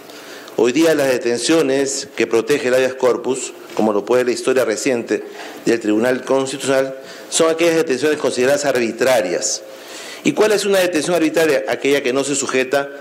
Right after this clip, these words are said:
a los parámetros que dice la Constitución. La Constitución dice que ninguna persona podrá ser detenida, salvo por mandato escrito, motivado por juez competente, debidamente sustentado en la ley.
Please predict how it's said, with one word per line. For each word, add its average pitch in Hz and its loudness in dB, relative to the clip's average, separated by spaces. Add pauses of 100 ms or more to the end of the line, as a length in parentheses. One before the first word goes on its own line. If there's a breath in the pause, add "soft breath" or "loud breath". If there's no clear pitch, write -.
(180 loud breath)
a 120 2
los 117 2
parámetros 131 0
que 107 -2
dice 120 2
la 107 0
Constitución. 104 -2 (580 loud breath)
La 113 0
Constitución 123 0
dice 160 0
que 143 0
ninguna 139 2
persona 143 0
podrá 127 2
ser 156 0
detenida, 156 0 (360 loud breath)
salvo 170 4
por 135 0
mandato 131 2
escrito, 139 -2 (140)
motivado 135 2
por 156 0
juez 156 -2
competente, 143 0 (340 loud breath)
debidamente 127 2
sustentado 117 0
en 107 0
la 101 2
ley. 104 -2